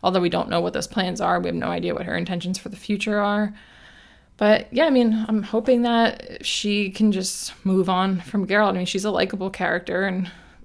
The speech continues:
I, I know that that has to be a terrible feeling to have unrequited feelings for somebody. So yeah, hopefully she's able to get past that. We still have no updates from Yennefer.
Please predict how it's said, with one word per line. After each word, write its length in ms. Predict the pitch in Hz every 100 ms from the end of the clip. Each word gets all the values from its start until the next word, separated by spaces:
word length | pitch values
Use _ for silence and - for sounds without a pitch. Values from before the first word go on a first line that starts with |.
| - - - - -
I, 120 | 180 180 - _ _ _ 185
I 80 |
know 280 | 175 175 180
that 180 | 170 170
that 240 | 180 175
has 200 | 180 175 -
to 100 | 175
be 340 | 175 175 175 - - -
a 80 | 196
terrible 360 | 180 180 180
feeling 340 | 175 175 175 185
to 60 |
have 220 | 175 175 -
unrequited 800 | 180 180 180 - 180 175 175 -
feelings 380 | - 180 185 185
for 120 | 180
somebody. 440 | - 180 175 180
So 440 | 190 - 190 190 190 - - - - - _ _ _ _ -
yeah, 200 | 226 185
hopefully 320 | 196 208 196
she's 240 | 196 180
able 160 | 185 185
to 80 | 175
get 160 | 175
past 320 | - 180 180 -
that. 340 | 82 - - _ _ _ _ _ _ _ _ _ - - _ _ _ _ _ _ _ -
We 80 | 226
still 380 | - 220 254 254
have 440 | 247 220 202 185 - - _ _ -
no 140 | 233
updates 640 | 240 233 208 208 208 - -
from 760 | - 202 190 185 190 190 185 196
Yennefer. 600 | 185 185 - 185 220